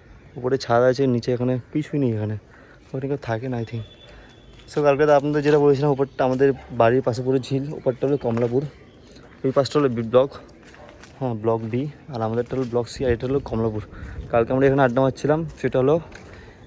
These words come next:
এই যে আপনাদের দেখাচ্ছি জুম করে, এই যে আপনারা যে গাড়িটা দেখতে পাচ্ছেন,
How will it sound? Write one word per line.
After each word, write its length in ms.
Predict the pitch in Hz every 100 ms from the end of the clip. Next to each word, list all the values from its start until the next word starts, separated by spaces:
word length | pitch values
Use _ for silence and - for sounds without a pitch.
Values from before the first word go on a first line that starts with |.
| -
এই 40 | 110
যে 40 | 113
আপনাদের 200 | 113 113 110
দেখাচ্ছি 220 | 113 117 104
জুম 120 | 123 117
করে, 120 | 120 160 - - - - - -
এই 40 | 131
যে 40 | 139
আপনারা 160 | 139 147
যে 40 | 139
গাড়িটা 180 | 131 131
দেখতে 140 | 127 143
পাচ্ছেন, 200 | 127